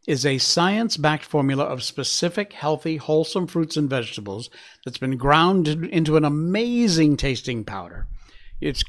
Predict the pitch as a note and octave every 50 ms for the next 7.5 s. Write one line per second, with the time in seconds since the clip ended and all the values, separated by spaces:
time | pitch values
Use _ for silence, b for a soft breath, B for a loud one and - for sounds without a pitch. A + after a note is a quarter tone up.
0 | - _ - F#3 F#3 D#3+ C#3 D3+ C#3+ C3+ B2 G3+ G#3 G#3+ G3+ G#3 F#3 - - E3+
1 | D#3 D3+ C#3+ D#3 D3+ C#3 C#3+ B2 B2+ B2 - - D#3+ D#3 D3 D3+ C3+ A#2+ B2+ C3+
2 | C3+ C3 C3 b b b b b b b C3 A#2+ A#2+ C3+ C3 A#2 - - B2+ A#2+
3 | A#2+ A#2 A#2 A2+ A2+ A#2+ C3+ D3+ D#3 D#3+ D#3 D#3 D3+ C#3+ D3 D3 D3 D3 D3 D3
4 | D3 D3 C#3+ D3 C#3 B2 A#2 A2+ G#2+ G#2+ - - D3+ D#3 D#3 D#3+ D3+ C3 C3+ C#3+
5 | D3 C#3+ C#3+ D3 D3 C#3+ C#3+ D3 C#3+ C#3+ E3 - - - C3 C3 C3 A#2 A#2 G#2
6 | G#2+ A2+ A#2 A#2 A#2 - _ _ _ _ C4 B3+ _ _ _ _ - B2+ A#2+ A#2+
7 | B2 - - A#2 A2 G#2 G2+ A2 G2+ -